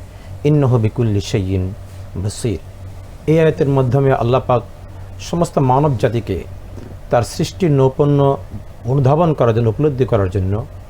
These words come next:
তিনি ইঙ্গিত করেছেন। "আওয়ালাম ইয়ারাউ ইলা ত-তয়রি", মানুষকে দেখে না আকাশের দিকে যে পাখিগুলা তাদের মাথার উপরে দিয়ে উঠে যাচ্ছে, আহ, হাজার হাজার কিলোমিটার তারা রাস্তা অতিক্রম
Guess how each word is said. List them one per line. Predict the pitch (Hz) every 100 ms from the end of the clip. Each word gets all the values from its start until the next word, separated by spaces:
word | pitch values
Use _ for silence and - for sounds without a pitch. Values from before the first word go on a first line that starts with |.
| - - -
তিনি | 135 123
ইঙ্গিত | 120 110
করেছেন। | 107 92 - 87 135
"আওয়ালাম | 143 151 131 113 117
ইয়ারাউ | 117 151 170
ইলা | 135 113
ত-তয়রি", | - - 101 85 - - - - - -
মানুষকে | 117 143 151 - 147
দেখে | 104 117 143
না | 180 123 - - - - - -
আকাশের | 117 - 135 147 123
দিকে | 123 131
যে | 123 113 - - -
পাখিগুলা | 131 127 139 135
তাদের | 123 120 117
মাথার | 113 113 131 120
উপরে | 110 113
দিয়ে | 110 113
উঠে | 113
যাচ্ছে, | 107 - 110 104 - - - - - - - -
আহ, | 123 117 104
হাজার | 120 123 123
হাজার | 110 123 117
কিলোমিটার | - 127 117 113 113
তারা | 113 113
রাস্তা | 107 - 110
অতিক্রম | 104 117 104